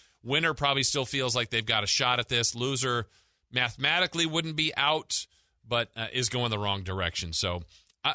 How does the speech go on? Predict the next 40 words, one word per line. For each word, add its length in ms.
you 80
know, 160
should 180
be 100
a 40
fun 280
game. 320
I 60
know 120
we're 100
nearing 260
the 160
end 280
of 100
the 80
career 580
of 460
Big 180
Ben, 240
though 140
he 100
doesn't 220
want 180
to 80
talk 140
about 260
that. 300
Uh, 380
it's, 260
it's 220
coming. 420
It's, 260
it's 200
just, 300
it's 200
a 40
matter 260
of 80
time 320
here. 300